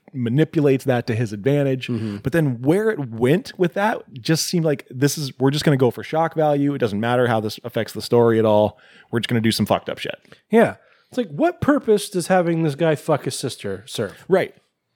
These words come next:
Speaker 2: Like, I, I don't understand.
Speaker 1: Like I said, it's, it's just purely shock value, especially when you show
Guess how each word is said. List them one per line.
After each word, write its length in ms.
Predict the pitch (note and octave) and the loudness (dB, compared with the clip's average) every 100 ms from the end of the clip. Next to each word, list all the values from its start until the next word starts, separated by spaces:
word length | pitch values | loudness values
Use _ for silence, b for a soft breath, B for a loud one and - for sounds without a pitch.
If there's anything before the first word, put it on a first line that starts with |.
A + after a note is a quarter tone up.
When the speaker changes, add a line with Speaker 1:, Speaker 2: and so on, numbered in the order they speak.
| _ _ _ - | _ _ _ -14
Speaker 2:
Like, 200 | F#3+ - - - | -14 -14 -20 -20
I, 280 | - - | -16 -2
I 20 | G#3+ | 4
don't 140 | G#3+ | 6
understand. 320 | G3 D#3+ - E3+ | 6 4 2 2
Speaker 1:
Like 120 | F3 | 2
I 40 | |
said, 140 | D3+ A#2 | 2 2
it's, 140 | A2+ | 0
it's 120 | D#3+ | -2
just 160 | D3 - | -2 -4
purely 280 | G3 G#3+ G3 | 0 0 0
shock 260 | D#3+ C3+ | 0 -2
value, 240 | - A2+ G#2+ | -2 -4 -4
especially 360 | - F3+ G#3 | -2 -4 -2
when 180 | C#3+ A#2+ | -2 -2
you 80 | A#2 | -4
show 640 | - - D#3 D#3+ E3+ F3 | -6 -6 2 6 6 4